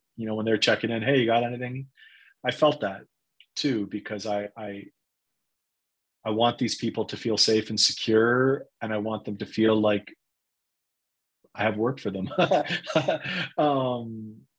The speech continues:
and, and to not be able to keep, um, their schedule full is a challenge for me because I need to keep my relationships strong, um, with my crews. And, um,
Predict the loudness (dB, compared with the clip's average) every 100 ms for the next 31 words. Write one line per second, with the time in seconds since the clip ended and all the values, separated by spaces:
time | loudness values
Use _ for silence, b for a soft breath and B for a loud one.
0 | _ _ _ _ _ -8 -6 -8 -8 -6
1 | -4 0 0 0 2 4 4 0 -2 -6
2 | -2 -4 -4 _ _ _ _ _ _ _
3 | _ _ _ _ -14 -12 -8 -6 -4 0
4 | 6 6 8 6 8 8 6 6 6 6
5 | 4 2 2 2 -2 -4 -2 -2 -4 -8
6 | -10 -8 -8 -10 -10 -10 -8 -8 -6 -6
7 | -2 -2 -2 -6 -12 B B B -2 4
8 | 4 4 2 -4 -12 -12 -12 -8 -10 -8
9 | -2 0 2 4 2 0 -10 -8 -6 -6
10 | -6